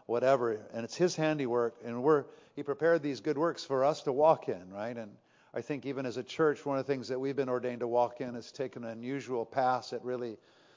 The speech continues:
trying to help the homeless and feed the weak and, uh, do all kinds of, uh, benevolence, uh, for our region and for our area right here in Orange County, which is one of the reasons why we do what we do.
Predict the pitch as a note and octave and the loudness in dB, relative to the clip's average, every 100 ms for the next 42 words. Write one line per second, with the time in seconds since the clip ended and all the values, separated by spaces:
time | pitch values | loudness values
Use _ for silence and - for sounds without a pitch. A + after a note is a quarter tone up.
0 | _ - C#3 B2+ B2 B2+ - B2 C#3+ E3+ | _ -2 0 0 0 2 2 0 2 2
1 | C#3+ A2 G2 - A2 G#2+ - B2+ A#2 A2+ | 0 -4 -6 -8 -8 -8 -6 -4 -4 -2
2 | A#2+ B2 A2 A#2 G2+ G2+ G#2 G#2 G#2 B2 | 0 0 -2 -8 -10 -10 -6 -6 -4 0
3 | A#2+ A#2 - C3 A2+ A#2 G#2 - A2+ A2 | 0 0 -4 -6 -6 -6 -8 -6 -4 -2
4 | G2+ G2 A2+ B2 C#3 C#3 G2+ G2+ - - | -4 -8 -2 2 2 0 -4 -8 -16 -12
5 | A2+ G#2+ C3 A#2 A2 G#2+ B2+ A#2 A#2 A2 | -12 -6 0 2 2 0 -4 -4 -6 -6
6 | G#2 A#2+ A2+ B2+ F3 A2+ A2 - - _ | -2 0 2 4 2 0 -4 -10 -20 _
7 | - B2 A2+ C3 A#2+ A#2 - G#2+ B2 A#2+ | 0 0 0 0 0 0 -4 -4 -2 -2
8 | A2+ - C#3 B2+ F#2+ F2+ _ _ _ _ | -4 -6 -4 -2 -6 -14 _ _ _ _
9 | B2 A#2+ A#2 C3 C3 B2+ A#2+ G#2+ B2 B2 | -10 -4 0 0 0 -2 -4 0 4 4
10 | A#2+ A2+ G#2+ C#3+ D3 B2 A#2+ A#2 A#2 B2 | 2 -2 -2 0 2 2 0 -2 -4 0
11 | E3+ G2+ | 2 2